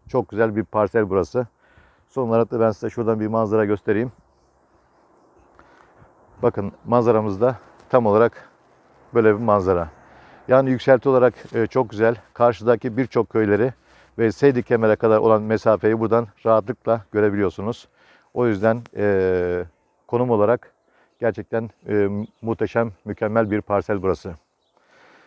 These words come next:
Evet, son olarak dediğim gibi bin yedi yüz metrekare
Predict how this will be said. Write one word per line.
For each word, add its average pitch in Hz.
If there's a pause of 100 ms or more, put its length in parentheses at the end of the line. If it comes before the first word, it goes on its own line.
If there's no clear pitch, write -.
(140)
Evet, 135
son 139
olarak 127
dediğim 120
gibi 113 (240)
bin 113
yedi 123
yüz 123
metrekare 107